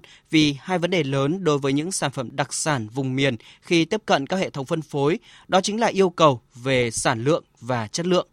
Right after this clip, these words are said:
Các nhà sản xuất, cung ứng chưa chủ động trong việc dự báo nhu cầu thị trường để có sản lượng phù hợp, đáp ứng được nhu cầu của thị trường.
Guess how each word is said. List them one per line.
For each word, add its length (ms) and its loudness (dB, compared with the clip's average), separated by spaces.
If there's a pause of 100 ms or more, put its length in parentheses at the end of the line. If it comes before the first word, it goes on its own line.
(480)
Các 100 0
nhà 100 2
sản 180 -4
xuất, 360 -4
cung 140 0
ứng 260 2
chưa 160 2
chủ 140 0
động 320 0
trong 160 -6
việc 160 -4
dự 200 -6
báo 340 0
nhu 160 2
cầu 160 -4
thị 200 -12
trường 280 0 (280)
để 120 2
có 180 0
sản 300 -2
lượng 160 0
phù 180 -6
hợp, 160 2 (240)
đáp 160 2
ứng 180 2
được 120 0
nhu 160 2
cầu 240 2
của 120 -10
thị 120 -14
trường. 280 0